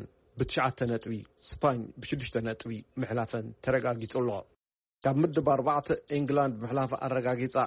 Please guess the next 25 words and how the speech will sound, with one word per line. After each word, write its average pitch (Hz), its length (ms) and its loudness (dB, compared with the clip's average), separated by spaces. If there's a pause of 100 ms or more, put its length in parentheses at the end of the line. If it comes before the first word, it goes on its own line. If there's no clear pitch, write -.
(160)
ዴንማርክን 127 720 0
ቻይናን 117 480 -2
ተመሳሳሊ 107 640 -6
ዕድል 98 300 -8
ኣለዎን። 92 360 -10 (460)
ካብ 123 140 0
ምድብ 120 300 0
ሓሙሽተ 113 460 0 (180)
ኣሜሪካ፣ 123 420 0 (160)
ኔዘርላንድን 117 760 -2
ፖርቹጋልን 147 720 2 (280)
ሰለስቲአን 139 600 0
ናይ 117 200 -4
ምሕላፍ 117 420 -2
ዕድል 113 360 -6 (380)
ኣለወን። 113 460 -6 (680)
ካብ 147 160 2
ምድብ 143 300 2
ሽዱሽተ 180 380 0 (120)
ፈረንሳ፣ 156 560 2
ጃማይካን 135 800 0
ብራዚልን 131 600 0
ተመሳሳሊ 123 640 -2
ዕድል 120 280 -2
ኣለወን። 117 340 0